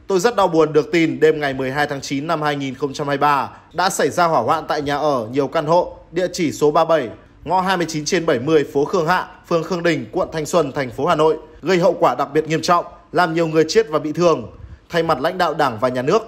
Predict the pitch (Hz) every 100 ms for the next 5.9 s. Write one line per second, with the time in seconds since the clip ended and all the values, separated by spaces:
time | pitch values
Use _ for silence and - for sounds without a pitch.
0 | - _ - 214 214 208 160 147 135 113
1 | 170 - 127 - 147 135 131 190 202 -
2 | - 190 175 180 127 165 170 214 196 214
3 | - - 160 165 175 165 131 92 - -
4 | 165 147 156 156 185 160 139 139 147 202
5 | 160 165 151 135 135 135 143 160